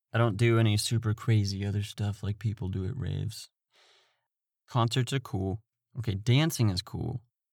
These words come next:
Concerts are cool. Dancing at a concert is even cooler. And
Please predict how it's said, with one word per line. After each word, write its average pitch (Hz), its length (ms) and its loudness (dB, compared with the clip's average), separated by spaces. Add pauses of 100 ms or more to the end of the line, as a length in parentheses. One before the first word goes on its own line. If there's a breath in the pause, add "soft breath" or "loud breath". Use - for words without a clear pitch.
(140)
Concerts 107 560 -2
are 113 60 0
cool. 92 420 -4 (280 soft breath)
Dancing 113 440 0
at 147 320 2
a 139 60 2
concert 101 680 0
is 101 200 -2
even 95 220 -2
cooler. 107 680 -4 (720 loud breath)
And 92 420 -4